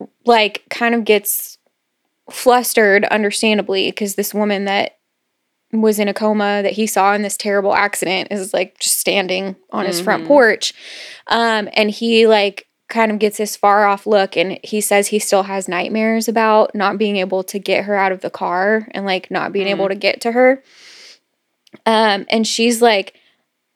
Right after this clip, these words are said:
Speaker 1: "I'm so sorry. I'm just gonna go. I didn't mean to, like,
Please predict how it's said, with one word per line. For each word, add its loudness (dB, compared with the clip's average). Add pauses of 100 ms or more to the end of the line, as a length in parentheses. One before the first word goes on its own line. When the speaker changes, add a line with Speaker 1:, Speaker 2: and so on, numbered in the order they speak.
(300)
Speaker 1:
"I'm 2
so 2
sorry. -4 (160)
I'm 2
just 0
gonna 2
go. 0 (200)
I 2
didn't 2
mean 4
to, 0
like, 0